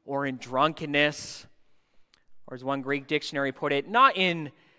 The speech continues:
drinking parties involving unestranged indulgence in alcoholic beverages and accompanying immoral behavior." Right? That's not how a Christian acts. And verse,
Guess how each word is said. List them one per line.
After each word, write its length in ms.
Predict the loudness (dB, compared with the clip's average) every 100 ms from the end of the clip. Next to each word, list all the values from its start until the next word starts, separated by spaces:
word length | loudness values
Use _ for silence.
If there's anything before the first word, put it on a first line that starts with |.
| _
drinking 540 | 0 6 6 4 -2 0
parties 460 | 4 6 6 2
involving 640 | -2 0 4 6 6 2 2
unestranged 880 | 0 0 -4 -4 0 0 0 -4 -8
indulgence 880 | -10 -2 4 4 4 0 -2 -4 -2
in 80 |
alcoholic 560 | 0 0 -2 -2 -2 0
beverages 560 | 0 0 0 -2 -4 -4
and 100 | -10
accompanying 720 | -10 -6 -6 -4 -4 -4 -8
immoral 560 | -10 -8 -4 0 2 2
behavior." 520 | -2 -6 -12 -12 -14 -18 _ _ _ _ _ _ _ _ _ _ _
Right? 120 | -10
That's 180 | -8 -6
not 260 | -4 -4 -2
how 140 | -4
a 60 | -4
Christian 440 | -6 -6 -6 -6
acts. 680 | -4 -4 -8 -16 -20 -20 -20 _ _ _ _ _ _ _ _ _ -20 -20 _ _ _ _ _ _ _ -20 _ _ _ _ _
And 160 | -16 2
verse, 580 | 4 4 2 -4 -10